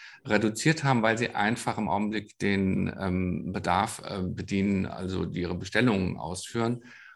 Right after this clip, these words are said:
und damit die Slots, ähm, nicht mehr so vorhanden sind, um neue Boote reinzubringen oder die weniger populären Modelle.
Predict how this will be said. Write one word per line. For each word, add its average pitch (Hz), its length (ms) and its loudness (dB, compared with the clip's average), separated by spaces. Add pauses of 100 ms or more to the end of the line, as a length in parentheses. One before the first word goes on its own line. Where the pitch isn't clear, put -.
(120)
und 104 640 4
damit 104 560 0
die 101 60 -4
Slots, - 760 0
ähm, 98 800 2 (260)
nicht 104 540 -2
mehr 101 140 4
so 98 260 0
vorhanden 98 540 0
sind, 95 360 -2
um 90 540 0
neue 87 360 0
Boote 92 420 -2
reinzubringen 92 800 2
oder 87 180 4
die 85 420 0
weniger 87 640 4
populären 87 640 -2
Modelle. 82 420 -4